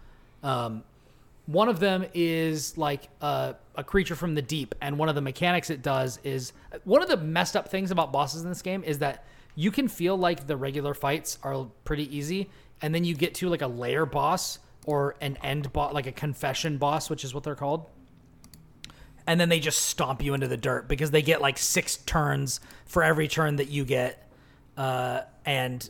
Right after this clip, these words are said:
they have just an absurd amount of health, you know, and all that sort of stuff. But, um, they each revolve around a very specific kind of gameplay mechanic. One of them has, like, a couple of piles of meat, and it tempts you to eat the meat, which gives you, like, this really m-,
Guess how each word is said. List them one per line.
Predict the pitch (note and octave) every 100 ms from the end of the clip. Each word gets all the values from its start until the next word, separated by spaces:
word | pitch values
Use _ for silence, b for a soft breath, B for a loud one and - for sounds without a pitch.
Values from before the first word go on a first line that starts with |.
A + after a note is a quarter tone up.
| -
they | C3 C3 C3 C3 -
have | - C#3 B2 C#3+
just | D#3 - -
an | C#3+
absurd | D#3 B2 - F3+ D#3 C#3+
amount | C3+ C3
of | -
health, | C3 A#2+ - - - b b b b - - - -
you | D3
know, | B2+
and | C3+
all | C3 C#3
that | C3+ C#3+
sort | C#3+
of | B2+
stuff. | - A#2+ -
But, | - C#3+ C3+ -
um, | D3 C3+ B2+ B2+ - -
they | C#3 F3+
each | F3 G#3 G#3 -
revolve | G3 D#3 E3+ F3
around | D#3+ D3
a | C#3+
very | C3 C#3 D3
specific | C#3+ - C3 - C#3+ C3+ -
kind | - C3+
of | A#2
gameplay | B2+ C3 C3+ B2
mechanic. | A#2 B2 G#2+ G2+
One | A#2+ E3+
of | F3
them | E3 E3+ F3+ b b b b
has, | - C#3+ C#3 -
like, | C#3 B2+ - - -
a | D3
couple | D#3 D3
of | C3
piles | - D3 C3
of | C3
meat, | C#3 F3 -
and | D3
it | -
tempts | - D3 -
you | D3
to | C#3 -
eat | C#3+ D3+
the | C#3
meat, | C3 D3+ -
which | C#3+ -
gives | D3 A#2
you, | C#3
like, | B2+
this | A2 C3+
really | B2+ C3+ C3
m-, | A2 A#2+ B2+